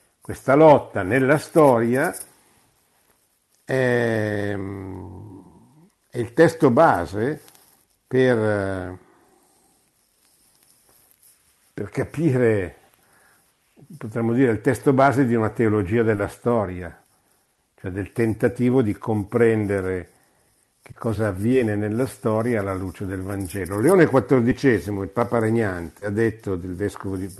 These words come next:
che come sapete è un agostiniano, cioè è un, fa parte dell'ordine fondato da Sant'Agostino,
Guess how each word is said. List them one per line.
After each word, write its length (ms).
che 160
come 220
sapete 600
è 80
un 120
agostiniano, 880
cioè 260
è 180
un, 480
fa 140
parte 380
dell'ordine 640
fondato 560
da 120
Sant'Agostino, 880